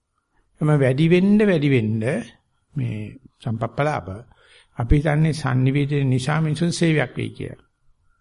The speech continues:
වෙලා තියෙන්නේ මොකක්ද? ඉතාලම පුංචි දරුවා පවා මේවා පාවිච්චි කරලා, ම්, තරංග නොවන තොරතුරු ඒ ළමයි ගාව තියෙනවා. අම්මලාට තාත්තලාට උගන්වනවා.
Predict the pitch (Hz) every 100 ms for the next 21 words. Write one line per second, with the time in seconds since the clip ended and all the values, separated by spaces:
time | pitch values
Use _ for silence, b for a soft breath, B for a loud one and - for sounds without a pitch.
0 | _ _ _ _ _ _ 135 143 147 143
1 | 110 101 98 104 - _ _ _ _ _
2 | - - 143 147 165 180 170 156 160 147
3 | 131 135 123 127 131 127 120 117 104 117
4 | 117 156 208 104 - - B B B B
5 | _ - 123 117 113 123 135 180 196 180
6 | 170 170 151 143 139 143 202 - _ _
7 | _ - 120 117 117 107 95 107 - 175
8 | 165 104 65 - B B _ - 127 131
9 | 127 123 120 117 123 156 160 135 110 92